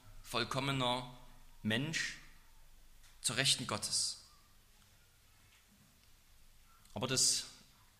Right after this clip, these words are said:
ist für uns kein Abbruch, das ist für uns keine,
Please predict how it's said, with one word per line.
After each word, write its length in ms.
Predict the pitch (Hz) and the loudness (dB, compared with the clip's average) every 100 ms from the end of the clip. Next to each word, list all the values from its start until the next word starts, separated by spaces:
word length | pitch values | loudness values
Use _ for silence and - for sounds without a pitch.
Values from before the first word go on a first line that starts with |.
| - - - | -20 -20 -6
ist 160 | 131 - | 0 2
für 120 | 143 | 2
uns 220 | 135 139 | 2 0
kein 180 | 139 120 | 0 0
Abbruch, 480 | 151 - - 165 - | 0 -2 -2 -4 -4
das 160 | 127 139 | -4 -2
ist 120 | 135 | 0
für 140 | 131 | 0
uns 280 | 107 131 - | 0 2 2
keine, 540 | 135 117 113 110 107 | 4 6 6 6 4